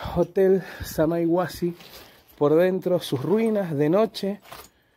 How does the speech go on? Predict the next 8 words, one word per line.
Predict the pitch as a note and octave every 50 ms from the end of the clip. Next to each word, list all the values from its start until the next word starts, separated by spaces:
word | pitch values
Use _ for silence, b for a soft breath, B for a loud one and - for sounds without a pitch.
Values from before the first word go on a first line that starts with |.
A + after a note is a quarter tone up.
| B B B B B B -
Primera | - D3+ D3+ D3+ E3+ G#3 A#3 A#3+ A#3+ A#3 - - - -
visita | D#3+ D#3+ D#3 - - G3+ F#3 - - F#3 - - _ - -
nocturna. | D3+ C#3 C#3 D3 E3 F#3 G#3 G#3 G3 - _ _ - G#3+ G#3 F3+ E3 E3+ E3 E3 D#3+ B B B B B B B B B _ b b b b b b b b b b b b b b b b b b b b _ -
¿Mm? | C3+ C3+ D#3 G3+ A#3+ C4+ - _ b b b b b b b b b b b b b b b b b b b b b b b b _ _ _ _ _ _ _ _ _ _ _ _ _ _ _ _ _ _ _ _ _ _ _ _ _ _ _ _ _ _ _ _ _ _ _ _ _ _ _ - - - - - - - - - - _ _ _ _ _ _ _ _ _ _ _ _ _ _ _ _ _ _ _ _ _ _ _ -
Ahí | C3+
lo | B2 B2
vemos | C3 B2+ B2+ B2
a | B2